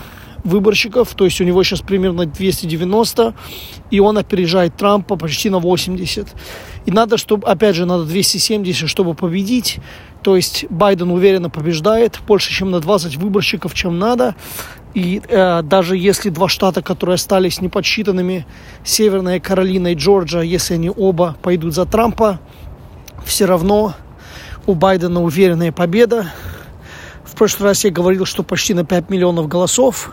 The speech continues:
как подсчитали, может быть, даже больше уже, и больше, чем на двадцать выбор-, больше, чем на шестьдесят, извиняюсь, выборщиков, и больше, чем двадцать, у него плюс двадцать, чем надо. Так что,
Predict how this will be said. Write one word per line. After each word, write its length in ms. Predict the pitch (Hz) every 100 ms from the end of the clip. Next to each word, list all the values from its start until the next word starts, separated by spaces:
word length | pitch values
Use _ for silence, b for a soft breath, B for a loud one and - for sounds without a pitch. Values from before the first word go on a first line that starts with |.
| -
как 180 | 190 -
подсчитали, 500 | 202 - 202 202 190
может 240 | 175 170
быть, 100 | 160
даже 200 | 165 156
больше 340 | 160 220 - 226
уже, 360 | 202 220 220 - B B B 208
и 100 | 196
больше, 340 | 185 196 185
чем 260 | - 208 185
на 100 | 160
двадцать 440 | 165 190 208 151
выбор-, 340 | 180 175 202 -
больше, 340 | 175 233 185
чем 220 | 156 190
на 60 | 180
шестьдесят, 580 | - 151 165 - 202 185
извиняюсь, 480 | 170 175 170 170 175
выборщиков, 640 | 208 226 - 202 247 - B B B -
и 40 |
больше, 280 | 170 196 180
чем 180 | 202 185
двадцать, 540 | 151 202 - 185 - - - - B B B
у 60 | 196
него 100 | 185
плюс 280 | - 190 147
двадцать, 380 | 180 175 180
чем 220 | - 180 165
надо. 300 | 165 165 170
Так 160 | 156 -
что, 260 | - 185